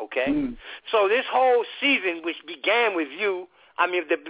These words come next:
Speaker 1: which began with you in, uh, October, November of two thousand twelve, and will last until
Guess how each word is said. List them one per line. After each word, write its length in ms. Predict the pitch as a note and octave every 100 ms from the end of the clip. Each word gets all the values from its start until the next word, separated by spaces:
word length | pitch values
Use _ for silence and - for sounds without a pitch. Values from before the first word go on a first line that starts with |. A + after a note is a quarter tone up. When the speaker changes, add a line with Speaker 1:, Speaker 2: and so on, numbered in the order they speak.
| D#3+
Speaker 1:
which 160 | E3 D#3
began 320 | D3+ A3 A#3
with 100 | F#3+
you 180 | F#3 G3+ -
in, 400 | F3+ F3 F3 F3
uh, 520 | D3+ D#3 D3+ D3 D3 - - -
October, 600 | E3+ - A#3+ A#3+ A3+ G#3+
November 580 | G3+ F#3 F3+ A#3 F3+ F3+ - - D#3+
of 80 | C#3+
two 120 | B3 A3+
thousand 400 | A3 F#3 E3 E3 -
twelve, 380 | B3 A#3 C#3+ F3 - _ - - - - -
and 340 | A3 G#3 G3+
will 220 | F#3+ G#3 F#3
last 360 | G#3+ C4+ A#3 G#3+
until 340 | G#3 - G#3